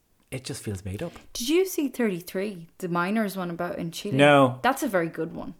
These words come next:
Speaker 1: Oh, right.
Speaker 2: And it's about re-, obviously it's
Speaker 1: I
Speaker 2: re-,
Speaker 1: know,
Speaker 2: it's
Speaker 1: uh, but
Speaker 2: recent.
Speaker 1: again, that's another event.
Speaker 2: Yeah.
Speaker 1: But, but
Speaker 2: That
Speaker 1: I
Speaker 2: was in two thousand eleven, I think.
Speaker 1: Yeah, that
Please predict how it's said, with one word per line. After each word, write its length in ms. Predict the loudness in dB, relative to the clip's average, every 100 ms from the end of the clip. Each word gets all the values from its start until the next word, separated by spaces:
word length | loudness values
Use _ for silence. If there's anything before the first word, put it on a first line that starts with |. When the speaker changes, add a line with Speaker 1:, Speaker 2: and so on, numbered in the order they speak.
| _
Speaker 1:
Oh, 140 | 2 4
right. 120 | 6
Speaker 2:
And 100 | 4
it's 140 | 2 0
about 240 | 0 2
re-, 180 | 0 2
obviously 400 | 0 0 -4 -8
it's 80 | 4
Speaker 1:
I 80 | 6
Speaker 2:
re-, 60 |
Speaker 1:
know, 240 | 12 12 12
Speaker 2:
it's 40 | 8
Speaker 1:
uh, 140 | 8
but 120 | 8
Speaker 2:
recent. 160 | 6 4
Speaker 1:
again, 240 | 6 6
that's 200 | 6 2
another 280 | 2 2 2 -2
event. 100 | 2
Speaker 2:
Yeah. 260 | 4 4 0
Speaker 1:
But, 140 | -6 -10 0
but 260 | 0 0 -6 _ _ _ _ _
Speaker 2:
That 120 | 8 8
Speaker 1:
I 20 |
Speaker 2:
was 140 | 8 4
in 100 | 0
two 140 | -4
thousand 400 | -4 -6 -6 -6
eleven, 340 | -2 -2 -2 -6
I 60 |
think. 360 | -8 -10 -12 -14
Speaker 1:
Yeah, 260 | -2 0 0
that 360 | 0 0 0